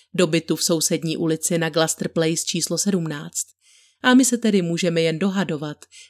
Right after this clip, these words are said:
zda byly důvodem tohoto odchodu právě prudké změny v ženině chování, či něco zcela jiného. Tato změna ovšem neměla na vztah mezi Kristianou a jejím vysněným mužem žádný vliv.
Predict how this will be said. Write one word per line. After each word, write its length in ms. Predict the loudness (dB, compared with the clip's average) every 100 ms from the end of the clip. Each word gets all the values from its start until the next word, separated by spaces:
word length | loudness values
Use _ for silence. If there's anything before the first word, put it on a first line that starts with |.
| -4
zda 200 | 2 2
byly 280 | 4 2 2
důvodem 520 | 2 2 2 2 0
tohoto 400 | -2 -2 -2 -4
odchodu 480 | -4 -6 -4 -2 -4 -8 -20 _
právě 420 | 2 4 2 -2
prudké 440 | -2 -4 -2 -2 -2
změny 420 | -2 -2 0 0
v 40 |
ženině 380 | 0 -2 -2 -4
chování, 680 | -2 -2 0 0 0 0 0 -4 -10
či 200 | 0 2
něco 300 | 2 -2 -2
zcela 280 | -2 0 0
jiného. 580 | 2 0 -4 -8 -10 -14 -18 _ _ _ _ _ _ _ _ _ _ _ _ _
Tato 240 | 0 4 4
změna 480 | 4 2 2 2
ovšem 340 | 0 -2 -2 0
neměla 440 | 2 2 2 0
na 120 | -2
vztah 480 | -2 -2 -2 -4 -2
mezi 260 | 0 2 0
Kristianou 760 | 0 0 2 2 2 0 -2 -6 -12 -4
a 140 | 0
jejím 360 | 2 2 0 0
vysněným 540 | -2 0 0 0 -2
mužem 460 | -2 -2 0 0 2
žádný 440 | 2 2 2 0
vliv. 240 | 2 0